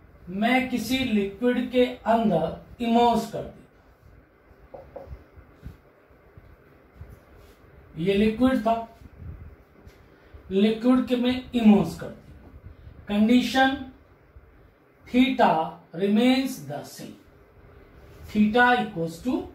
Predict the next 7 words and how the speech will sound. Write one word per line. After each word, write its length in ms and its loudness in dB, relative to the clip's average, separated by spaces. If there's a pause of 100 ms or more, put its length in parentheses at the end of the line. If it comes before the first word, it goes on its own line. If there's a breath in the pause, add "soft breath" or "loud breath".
(420)
constant। 540 -6 (540)
theta 340 2
क्या 200 4
बना 300 0
रहता 200 -2
है? 320 -4
कांस्टेंट। 540 -4